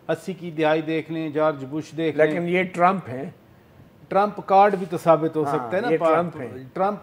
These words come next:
Speaker 1: का कार्ड भी हमारे लिए बेहतर
Speaker 2: हाँ।
Speaker 1: साबित हो सकता है। जो पार्टनरशिप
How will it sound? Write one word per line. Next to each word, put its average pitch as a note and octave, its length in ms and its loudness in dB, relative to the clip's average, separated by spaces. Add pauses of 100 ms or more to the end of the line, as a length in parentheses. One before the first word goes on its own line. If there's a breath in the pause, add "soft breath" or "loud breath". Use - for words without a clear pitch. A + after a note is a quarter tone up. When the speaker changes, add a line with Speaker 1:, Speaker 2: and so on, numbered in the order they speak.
Speaker 1:
का G#3+ 120 2
कार्ड G3+ 400 6
भी F3 220 -2
हमारे C#3+ 300 -2
लिए C#3+ 160 -2
बेहतर C3 300 -4
Speaker 2:
हाँ। A2 100 -8
Speaker 1:
साबित C3 340 -6
हो C3 100 -8
सकता C#3+ 340 -8
है। G#3 200 -6 (140)
जो D#3 120 -4
पार्टनरशिप D#3 640 -4